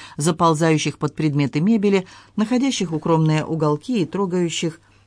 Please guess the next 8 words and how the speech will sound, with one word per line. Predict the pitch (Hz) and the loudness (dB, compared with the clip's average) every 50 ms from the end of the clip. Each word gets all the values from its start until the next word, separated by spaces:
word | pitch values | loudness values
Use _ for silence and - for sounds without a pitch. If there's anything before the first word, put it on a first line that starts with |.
| _ | _
разные | 165 170 180 175 160 147 156 156 151 147 | -4 0 2 2 2 2 0 0 -2 -2
хрупкие | - 165 156 147 - - 175 180 180 | -2 -2 -4 -4 -2 -4 -4 -2 0
вещи. | 160 147 127 117 - - - - - _ _ _ _ | -2 -2 -4 -4 -6 -8 -10 -12 -16 _ _ _ _
А | - 147 | -6 -4
почему | - 156 139 - 160 151 147 135 | -4 -2 -4 -2 0 0 0 0
бы | 131 139 135 | 0 -2 -2
и | 131 | -2
нет? | 135 135 147 196 208 - _ | 0 0 0 -2 -4 -6 _